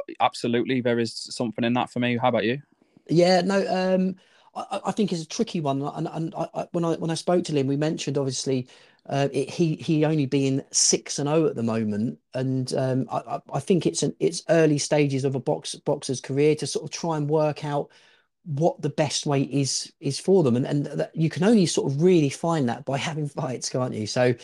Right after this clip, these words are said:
Speaker 2: it just
Speaker 1: Yeah.
Speaker 2: shows that vulnerable sort of, um, vulnerability of a boxer in that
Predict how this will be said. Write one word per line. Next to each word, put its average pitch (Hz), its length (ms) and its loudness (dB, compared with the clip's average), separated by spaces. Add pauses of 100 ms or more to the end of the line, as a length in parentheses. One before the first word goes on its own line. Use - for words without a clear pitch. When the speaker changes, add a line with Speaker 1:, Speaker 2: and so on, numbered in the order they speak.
(280)
Speaker 2:
it 180 100 6
just 226 260 4
Speaker 1:
Yeah. 226 60 2
Speaker 2:
shows 202 260 0 (240)
that 185 200 -6
vulnerable 165 920 -4
sort - 220 -12
of, 139 320 -10
um, 143 480 -2 (200)
vulnerability 170 640 0
of 123 120 -2
a 123 40 -6
boxer 131 400 -6
in 127 80 -4
that 123 160 -8